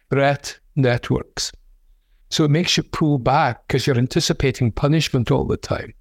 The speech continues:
Okay? So you, you, you call off that date. You say, "Oh, I've got a headache. I'm not coming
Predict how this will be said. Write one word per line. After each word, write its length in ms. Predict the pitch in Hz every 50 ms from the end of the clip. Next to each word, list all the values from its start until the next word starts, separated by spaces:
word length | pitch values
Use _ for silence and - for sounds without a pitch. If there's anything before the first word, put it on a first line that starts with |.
| _ _ _ _ _ - _ _ _ -
Okay? 280 | 156 - - 156 156 - - _ _ _ _ _
So 180 | - - 175 156
you, 340 | 139 135 131 131 123 113 - - - _ - - _ _ -
you, 100 | 165 160 - -
you 140 | 147 135 -
call 340 | - - 160 151 147 139
off 220 | 135 135 127 - -
that 320 | 147 131 131 131 120 113
date. 420 | 107 135 127 123 113 107 - - 131
You 180 | 131 147 156 -
say, 180 | - - 143 127
"Oh, 140 | 127 131
I've 80 | 127 113
got 140 | 117 156 -
a 40 | 110
headache. 400 | 127 139 135 123 127 120 - -
I'm 100 | 127 123
not 200 | 135 135 - -
coming 300 | 139 131 127 131 120